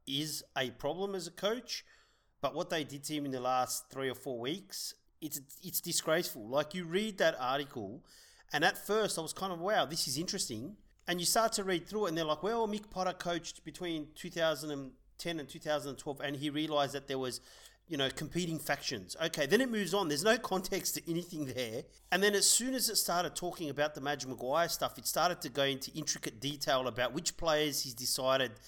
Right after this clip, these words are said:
he didn't want, which players he, he actually wanted to renew, why he thought we needed to let go one player. Then he, all of a sudden he's changed his mind. Then all of a sudden he's arguing with the dressing room. There's parts of this,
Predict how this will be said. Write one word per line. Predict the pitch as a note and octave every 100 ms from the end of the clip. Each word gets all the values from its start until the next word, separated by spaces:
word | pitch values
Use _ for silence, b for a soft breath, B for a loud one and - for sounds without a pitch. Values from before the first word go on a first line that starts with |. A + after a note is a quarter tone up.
| B B B
he | C3+
didn't | C#3+ F3+ D3
want, | C3 C3 C3+ b b b -
which | E3+ -
players | F3 E3 D#3 -
he, | C#3+ C3
he | C3 C3+
actually | C3+ C#3 C3+
wanted | A#2+ C#3+ C#3+
to | D3+
renew, | C3 B2 B2 A#2+ A#2+ b b b
why | A#2+ C3+ E3
he | D#3+
thought | - D3 D3 -
we | C#3+ C#3
needed | D3 C#3+
to | C#3
let | C#3 C#3
go | C3
one | B2 C3+
player. | - C3 B2
Then | A#2 E3
he, |
all | E3
of | D3
a |
sudden | C3 C#3+ C#3
he's | A#2+
changed | - C#3 C3+ C3
his | A#2+
mind. | B2 A#2 A#2 A#2+ A#2 b b _
Then | C3 E3
all | F3+ E3
of | D3
a |
sudden | C#3 D#3+ D3 D3+ C#3 -
he's | D#3 D3
arguing | C3+ D3+ E3 D#3+ D3
with | C3+
the |
dressing | A#2 C#3+ C#3+ C#3
room. | B2+ C3+ C3 B2+ b b b
There's | B2 -
parts | D#3+ F3 E3+
of | D3+
this, | C3+ C#3+